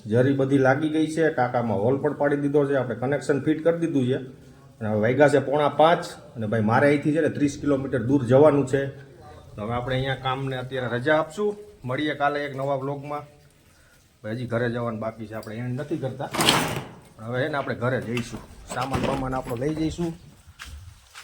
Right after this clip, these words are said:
કારણ કે અહીંયા છે ને હજી ભાઈ ડેલા પેક નથી થયા, દરવાજા નથી. જો આ રીતનું છે.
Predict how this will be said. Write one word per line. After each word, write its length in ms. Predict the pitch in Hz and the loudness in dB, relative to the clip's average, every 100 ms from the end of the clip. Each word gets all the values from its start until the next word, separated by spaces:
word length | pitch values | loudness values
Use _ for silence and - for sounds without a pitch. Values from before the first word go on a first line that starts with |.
| - _ - - - - - | -20 _ -20 -16 -16 -16 -16
કારણ 160 | 120 120 | -14 -8
કે 60 | |
અહીંયા 240 | 120 135 131 | -4 -4 -4
છે 100 | 165 | -4
ને 100 | 143 | -4
હજી 180 | 139 | -6
ભાઈ 160 | 135 123 | 0 0
ડેલા 300 | 127 147 147 | 4 4 4
પેક 220 | 156 156 - | 2 -4 -4
નથી 220 | 160 - | -12 -10
થયા, 140 | 156 | -10
દરવાજા 440 | 127 139 139 123 110 | -2 -2 -2 -4 -6
નથી. 320 | 107 - 101 - - - - - - - 107 | -8 -8 -16 -18 -20 -20 -20 -20 -20 -12 -4
જો 100 | 110 | 0
આ 100 | 110 | 2
રીતનું 340 | 120 - 110 | 0 0 0
છે. 180 | 123 123 | 2 0